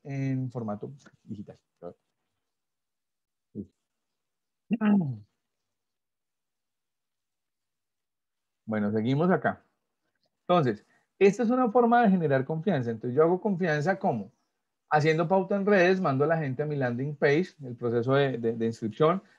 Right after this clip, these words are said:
hago un webinar de presentación, que me encanta hacer eso porque es más, más cálido, y ahí mando a la gente al proceso del reto, Telegram, WhatsApp, lo que sea. Actividad uno, actividad dos, actividad tres, actividad cuatro, actividad cinco. Lo acabo de ver, de mostrar, perdón,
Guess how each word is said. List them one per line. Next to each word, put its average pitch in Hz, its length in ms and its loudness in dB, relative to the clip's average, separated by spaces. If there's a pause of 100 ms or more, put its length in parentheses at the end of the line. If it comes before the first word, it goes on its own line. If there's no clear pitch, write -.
hago 156 240 4
un 185 80 2
webinar 180 420 2
de 165 80 2
presentación, 131 680 -6
que 151 100 -10
me 139 80 -6
encanta 117 340 -8
hacer 147 200 4
eso 143 180 2
porque 135 200 -10
es 107 60 -6
más, 120 220 -6
más 135 180 -10
cálido, 123 400 -2 (440)
y 147 80 4
ahí 147 200 6
mando 165 240 -4
a 165 40 0
la 170 100 -2
gente 151 300 -2
al 131 180 -2
proceso 120 400 0
del 143 120 2
reto, 190 300 2 (200)
Telegram, 139 540 0
WhatsApp, 143 340 2
lo 156 100 -6
que 104 100 -14
sea. 107 240 -4 (320)
Actividad 127 440 4
uno, 185 140 2
actividad 143 340 0
dos, 170 180 0
actividad 160 320 -2
tres, 165 180 -6
actividad 127 340 -2
cuatro, 160 200 -2
actividad 123 300 2
cinco. 131 300 -4
Lo 123 120 4
acabo 165 440 6
de 208 100 4
ver, 165 340 2
de 135 120 -2
mostrar, 160 400 0
perdón, 165 340 -2